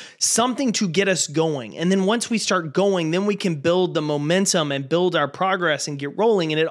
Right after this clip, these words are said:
always starts with just one. Every race starts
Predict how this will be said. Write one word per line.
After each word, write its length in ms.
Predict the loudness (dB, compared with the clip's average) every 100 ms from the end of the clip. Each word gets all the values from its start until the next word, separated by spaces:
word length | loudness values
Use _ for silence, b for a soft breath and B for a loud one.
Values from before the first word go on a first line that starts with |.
| 2
always 440 | 4 4 4 2
starts 540 | 0 2 2 2 -2 b b b b b _
with 120 | -4
just 280 | 0 0 -2
one. 220 | -6 -8 -12 _ _ _ _ _ _ _ _
Every 340 | -2 0 2 2
race 400 | 2 2 2 0
starts 760 | -2 0 2 2 0 -2 -2